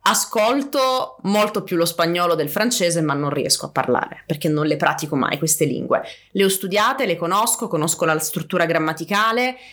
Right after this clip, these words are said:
ma non le parlo. L'inglese invece sì,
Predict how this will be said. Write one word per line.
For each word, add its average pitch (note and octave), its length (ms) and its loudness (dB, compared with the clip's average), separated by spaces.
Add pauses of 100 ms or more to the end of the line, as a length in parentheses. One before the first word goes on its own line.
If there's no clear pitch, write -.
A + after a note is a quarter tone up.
(260)
ma F#3 200 2
non D3+ 160 2
le C#3 80 2
parlo. - 640 -2
L'inglese A3 600 2
invece D3+ 380 -2
sì, - 280 0